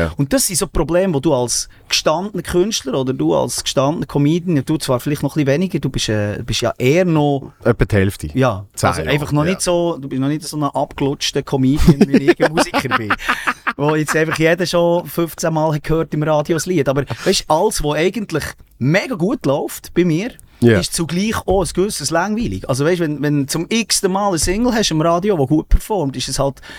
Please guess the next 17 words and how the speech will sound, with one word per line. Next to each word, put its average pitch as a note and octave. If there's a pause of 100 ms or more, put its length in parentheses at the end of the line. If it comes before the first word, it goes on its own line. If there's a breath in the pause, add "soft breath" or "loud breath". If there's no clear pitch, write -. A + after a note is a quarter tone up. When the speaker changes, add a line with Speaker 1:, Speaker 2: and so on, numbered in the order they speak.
(160 loud breath)
Speaker 2:
zum D#3+
x-ten D#3
Mal C#3
meine D3
Stimme. E3
Speaker 1:
Mhm. F#2
Speaker 2:
Und C3
wenn C#3
ein C3+
neuer D4
kommt, B2+
der C3
irgendwie F3
eine D3+
geile F#3
Ballade D#3
singt, C#3